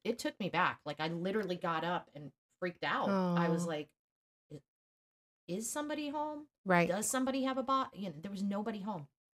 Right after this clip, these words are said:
Speaker 1: No A C,
Speaker 2: That is
Speaker 1: no fans
Speaker 2: amazing. Didn't that
Speaker 1: running,
Speaker 2: make you feel
Speaker 1: nothing.
Speaker 2: wonderful, though?
Speaker 1: It, it, it, it was scary at first,
Speaker 2: Mm-hmm.
Speaker 1: but then it, yes, absolutely it did.
Speaker 2: I love that.
Speaker 1: Yep.
Speaker 2: That is so cool.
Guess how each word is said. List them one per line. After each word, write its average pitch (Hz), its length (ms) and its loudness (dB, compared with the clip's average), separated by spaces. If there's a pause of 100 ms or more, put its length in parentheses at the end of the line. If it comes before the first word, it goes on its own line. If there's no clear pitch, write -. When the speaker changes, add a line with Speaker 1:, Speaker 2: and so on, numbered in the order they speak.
(120)
Speaker 1:
No 175 220 -2
A 180 120 -4
C, 208 300 -6
Speaker 2:
That 233 120 6
is 202 120 8
Speaker 1:
no 180 60 4
fans 180 160 6
Speaker 2:
amazing. 175 380 8
Didn't 277 140 12
that 320 60 12
Speaker 1:
running, 302 60 12
Speaker 2:
make 285 160 12
you 277 80 10
feel 247 140 12
Speaker 1:
nothing. 214 80 10
Speaker 2:
wonderful, 208 380 8
though? 214 240 6 (520)
Speaker 1:
It, 220 220 2 (120)
it, 262 220 4 (200)
it, 254 160 2 (240)
it 247 120 4
was 247 160 6
scary 220 540 4
at - 160 2
first, 339 380 4
Speaker 2:
Mm-hmm. 175 160 8 (180)
Speaker 1:
but 220 140 -2
then 214 140 0
it, - 80 -8 (120)
yes, 180 380 0
absolutely 156 500 -4
it 127 80 -14
did. 104 120 -8 (960)
Speaker 2:
I 220 40 0
love 175 280 2
that. 170 280 -6 (100)
Speaker 1:
Yep. 240 180 0 (260)
Speaker 2:
That 220 100 8
is 180 180 8
so 175 160 6
cool. 175 320 0